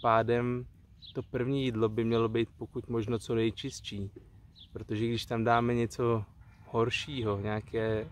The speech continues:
těžce stravitelné jídlo, tak ten, tak ten trávicí systém vlastně můžeme zahltit nebo přehltit. A vlastně může to být pro to,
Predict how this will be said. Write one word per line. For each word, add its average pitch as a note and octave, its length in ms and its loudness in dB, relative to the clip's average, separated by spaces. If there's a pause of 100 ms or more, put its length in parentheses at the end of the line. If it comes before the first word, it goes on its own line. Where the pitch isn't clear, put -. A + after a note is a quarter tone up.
(640)
těžce B2 360 -2
stravitelné A#2+ 680 2
jídlo, A#2+ 440 -2 (640)
tak A2+ 180 -4
ten, C3+ 220 0 (300)
tak A2+ 160 -2
ten B2 160 -2
trávicí A#2 480 6
systém A#2 380 -4
vlastně A#2+ 280 -2
můžeme A#2 340 2 (560)
zahltit A2+ 580 2
nebo G#2+ 180 0
přehltit. A#2+ 720 -2 (720)
A G#2+ 80 -2
vlastně G#2+ 440 0
může A2+ 220 2
to A#2 120 -6
být A#2 320 4
pro A2+ 140 -4
to, C3 100 0